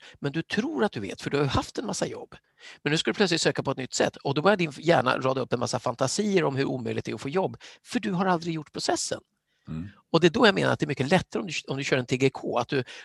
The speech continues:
Speaker 1: går iväg och knackar på ett företag. Det spelar ingen roll om du vill ha jobbet eller inte. Du ska bara förstå processen. Hur ska jag tänka om
Speaker 2: Just
Speaker 1: jag
Speaker 2: det.
Speaker 1: ska jobba här?
Speaker 2: Ja.
Speaker 1: Och så säger de: "Vadå? Det här, fan, det, det här är min skomakarbutik. Du får inte jobba här." "Nej,
Speaker 2: Mm.
Speaker 1: men om jag hade velat jobba här,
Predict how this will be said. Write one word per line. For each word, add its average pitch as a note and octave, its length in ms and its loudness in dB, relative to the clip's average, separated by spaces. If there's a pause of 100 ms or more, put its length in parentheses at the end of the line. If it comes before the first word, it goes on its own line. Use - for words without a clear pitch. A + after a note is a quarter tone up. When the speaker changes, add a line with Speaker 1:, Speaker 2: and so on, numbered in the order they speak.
(540)
Speaker 1:
går C4 160 6
iväg B3+ 240 6
och A#3 100 2
knackar - 280 -2
på - 80 -2
ett - 80 -2
företag. C3 500 2
Det C#3 80 0
spelar B3+ 220 2
ingen G#3 120 -2
roll D3 140 0
om D3 80 -6
du F3 100 -4
vill E3+ 140 0
ha E4 320 0
jobbet A2 380 -4
eller A2+ 100 -4
inte. G#2+ 380 -6 (260)
Du F3+ 120 0
ska G#3 200 2
bara - 180 4
förstå - 280 -4
processen. - 920 -2
Hur - 100 -4
ska - 140 2
jag - 80 0
tänka F3+ 300 6
om C#3 60 4
Speaker 2:
Just A#2 80 6
Speaker 1:
jag B2+ 80 2
Speaker 2:
det. - 40 -2
Speaker 1:
ska D3+ 60 0
jobba B2+ 220 2
här? G#3+ 120 6
Speaker 2:
Ja. - 260 0 (340)
Speaker 1:
Och F#3 120 4
så G#3 100 6
säger E3 200 8
de: C3 220 4
"Vadå? C#3+ 240 4
Det B2 60 4
här, E3 180 6 (240)
fan, G#2 260 -4
det, D3 260 2
det A#2+ 80 -2
här D#3+ 140 2
är A3+ 120 -2
min G3+ 220 -6
skomakarbutik. - 760 -2
Du D3 60 -10
får - 120 -6
inte - 120 -8
jobba A2 160 0
här." G#2 160 0 (260)
"Nej, F3 100 6
Speaker 2:
Mm. G#3 120 2
Speaker 1:
men - 120 -10
om F4 300 4
jag G3 80 10
hade C3+ 180 6
velat B2+ 280 2
jobba A2+ 200 2
här, G#2 160 4